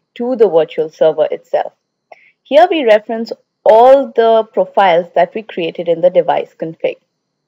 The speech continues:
The H T T P profile, we reference it from above. Same for H T T P redirect and same for fast L four. We move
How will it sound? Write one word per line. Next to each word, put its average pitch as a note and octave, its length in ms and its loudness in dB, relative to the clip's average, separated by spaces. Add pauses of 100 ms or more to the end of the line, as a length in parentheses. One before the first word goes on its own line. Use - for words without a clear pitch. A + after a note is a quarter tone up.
(500)
The - 100 -6
H G3+ 180 -2
T A#3+ 120 -12
T A#3+ 140 -12
P A#3+ 160 -6
profile, F#3 680 -4 (120)
we F#3+ 140 -8
reference F3 420 -4
it E3+ 160 -14
from D#3 180 -8
above. D3+ 380 -4 (320)
Same F#3+ 300 -8
for F#3+ 220 -2
H - 200 -10
T F3+ 80 -14
T E3+ 140 -18
P D#3+ 200 -12
redirect F3 580 -2 (800)
and E3+ 180 -12
same F3+ 280 -4
for D#3 180 -4
fast C#3 420 -8
L C#3+ 240 -8
four. - 260 -8 (3000)
We D#4 80 -8
move B3 340 -6